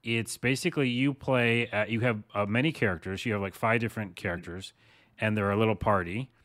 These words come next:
and there's a hub world 'cause it's a roguelike game. And again, the artwork is a beautiful, beautiful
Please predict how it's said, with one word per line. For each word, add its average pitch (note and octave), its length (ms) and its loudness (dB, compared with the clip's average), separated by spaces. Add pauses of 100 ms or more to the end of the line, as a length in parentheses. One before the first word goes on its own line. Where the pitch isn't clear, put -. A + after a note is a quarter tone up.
(260)
and G#2 140 0
there's G2+ 140 0
a A#2+ 60 0
hub G#2+ 240 2
world F2+ 340 -2
'cause F#2 160 -4
it's F#2 100 -8
a G2+ 40 -8
roguelike F2+ 400 -2
game. E2 320 -10 (640)
And A2 100 0
again, G#2+ 240 4
the G#2 80 2
artwork G#2 400 2
is F#2+ 120 0
a F#2 60 -4
beautiful, G2+ 800 0 (100)
beautiful F#2 680 0